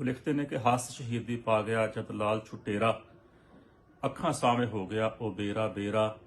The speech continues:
ਉਂਗਲੀ ਲਾ ਕੇ ਲੈ ਗਿਆ ਉਹਨੂੰ ਵੀਰ ਵਡੇਰਾ, ਹੱਥ ਬੰਨ੍ਹ ਬੋਲੇ ਸਤਿਗੁਰੂ ਵਾਹ ਭਾਣਾ ਤੇਰਾ, ਹੁਕਮ ਰਜਾਈ ਚੱਲਣਾ ਜੋ ਕਰੇ ਚੰਗੇਰਾ,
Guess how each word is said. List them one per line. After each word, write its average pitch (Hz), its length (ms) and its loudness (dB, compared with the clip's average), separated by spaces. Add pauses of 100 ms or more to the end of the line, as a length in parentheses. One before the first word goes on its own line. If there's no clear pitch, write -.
(520)
ਉਂਗਲੀ 123 380 0
ਲਾ 123 160 4
ਕੇ 120 200 0
ਲੈ 107 180 4
ਗਿਆ 104 360 0 (320)
ਉਹਨੂੰ 110 320 -2
ਵੀਰ 101 320 -2
ਵਡੇਰਾ, 104 580 2 (580)
ਹੱਥ - 400 4
ਬੰਨ੍ਹ 98 260 0
ਬੋਲੇ 117 340 -2
ਸਤਿਗੁਰੂ 104 640 -2 (400)
ਵਾਹ 110 240 2
ਭਾਣਾ 110 380 2
ਤੇਰਾ, 104 540 0 (460)
ਹੁਕਮ 151 280 -2
ਰਜਾਈ 110 380 2
ਚੱਲਣਾ 107 540 0 (280)
ਜੋ 107 180 -2
ਕਰੇ 127 540 2 (140)
ਚੰਗੇਰਾ, 101 600 2